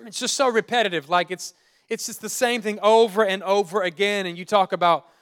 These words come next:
making New Year's resolutions. You're like, "For what?" It, there's not gonna be any change. It's the same old thing over and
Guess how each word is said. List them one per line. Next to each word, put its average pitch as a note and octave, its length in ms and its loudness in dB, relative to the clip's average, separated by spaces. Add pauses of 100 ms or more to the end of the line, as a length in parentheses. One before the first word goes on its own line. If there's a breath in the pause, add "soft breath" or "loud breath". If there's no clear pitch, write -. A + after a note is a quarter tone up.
(360 soft breath)
making G3 580 -4
New G#3 80 -4
Year's G3 240 0
resolutions. F#3+ 640 0
You're G3+ 100 -2
like, G#3 180 2
"For A3+ 200 -4
what?" A3 320 2 (1400)
It, F#3 260 -8
there's A3 220 0
not C4 180 4
gonna B3 160 0
be A#3 60 0
any A3 160 -2
change. A#3 420 0
It's C#4+ 140 -6
the G3+ 80 -6
same A3 400 0
old A#3+ 200 4
thing A3 320 -2 (300 soft breath)
over G#3+ 640 6
and F#3+ 160 -4